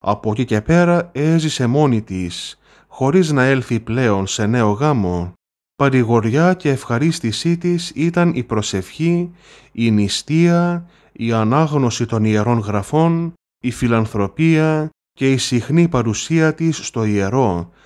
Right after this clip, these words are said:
σε όλες τις πρωινές και εσπερινές δεήσεις. Για τον τρόπο αυτό της ζωής της,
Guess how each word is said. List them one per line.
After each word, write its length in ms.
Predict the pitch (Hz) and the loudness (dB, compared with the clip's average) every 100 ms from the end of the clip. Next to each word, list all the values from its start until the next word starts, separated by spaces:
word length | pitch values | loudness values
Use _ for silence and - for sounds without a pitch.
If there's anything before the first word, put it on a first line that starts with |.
| _ _ | _ _
σε 300 | - - 113 | -10 -2 2
όλες 500 | 135 170 180 185 180 | 4 4 2 -2 -2
τις 180 | 135 | -10
πρωινές 680 | - 120 107 104 156 175 170 | -6 -2 0 0 0 0 -4
και 140 | - 123 | -4 -4
εσπερινές 720 | 117 - 117 107 110 135 117 | -4 -6 -2 0 2 2 2
δεήσεις. 1000 | 110 117 151 - 95 92 85 - - - _ _ _ _ _ _ | 0 0 0 -2 -4 -4 -4 -8 -12 -14 _ _ _ _ _ _
Για 180 | 117 123 | 0 2
τον 200 | 127 120 | 4 2
τρόπο 400 | 175 190 185 117 | 2 2 2 0
αυτό 240 | 110 175 | 0 -2
της 180 | 170 123 | 0 0
ζωής 440 | 113 143 123 - | 0 2 0 -2
της, 500 | - 170 175 - - | -4 -4 -4 -8 -16